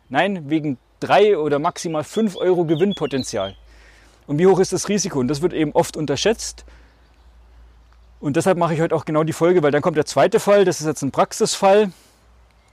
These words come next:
Und da habe ich mit einem Unternehmen gesprochen. Er hatte sich eine Landmaschine gekauft für vierhunderttausend Euro. Die wird er sicherlich nicht bar bezahlt haben,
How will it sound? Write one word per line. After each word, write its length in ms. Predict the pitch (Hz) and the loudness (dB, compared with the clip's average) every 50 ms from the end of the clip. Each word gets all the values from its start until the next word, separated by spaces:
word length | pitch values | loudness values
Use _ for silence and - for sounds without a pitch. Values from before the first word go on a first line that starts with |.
| _ _ - | _ _ -16
Und 140 | - 120 - | -14 -6 -2
da 60 | 127 | 0
habe 160 | 135 135 143 | 0 2 0
ich 60 | 123 151 | -2 -2
mit 80 | 147 | -2
einem 180 | 139 139 135 120 - - - | -2 -2 -4 -6 -10 -14 -8
Unternehmen 440 | 156 165 143 170 160 190 214 214 202 | -6 0 0 0 2 2 0 2 2
gesprochen. 560 | 196 - - - 190 196 185 202 202 190 - _ _ _ _ _ _ _ _ _ _ _ _ _ _ - | 0 0 0 0 0 2 2 2 -2 -4 -8 _ _ _ _ _ _ _ _ _ _ _ _ _ _ -6
Er 120 | - 143 | -2 0
hatte 160 | 165 165 165 156 | 2 2 2 0
sich 200 | 143 165 127 139 | -2 -2 -2 0
eine 300 | 143 143 143 135 135 - - - _ - | 2 2 2 2 0 -4 -10 -20 _ -8
Landmaschine 840 | - 127 127 139 175 208 - 208 208 185 - - 202 208 202 202 185 | -4 0 2 2 2 2 0 -2 -2 -2 0 0 0 0 0 0 -2
gekauft 520 | 202 185 - - 190 208 202 - - - | -4 -6 -2 0 2 2 2 2 0 -8
für 120 | - 196 - | -8 -8 -6
vierhunderttausend 720 | - 196 208 202 196 196 - - 180 196 180 - 196 165 | -4 -2 0 0 0 -2 -4 -2 -2 -2 -2 -2 -4 -4
Euro. 480 | 165 180 190 190 170 196 202 202 185 - _ _ _ _ _ _ _ _ _ _ _ - | 0 2 2 2 4 4 2 2 2 -4 _ _ _ _ _ _ _ _ _ _ _ -8
Die 80 | 139 131 | -6 -4
wird 100 | 139 143 | -4 -4
er 60 | 131 | -2
sicherlich 360 | 117 165 165 165 147 143 131 | 0 2 2 2 2 0 -2
nicht 220 | 135 131 117 - | -4 -4 -6 -4
bar 160 | - 131 156 165 | 0 2 2 2
bezahlt 480 | 190 180 - - 170 175 180 170 - | 2 -2 -2 0 0 2 2 0 0
haben, 220 | 175 175 180 160 | -2 -4 -4 -6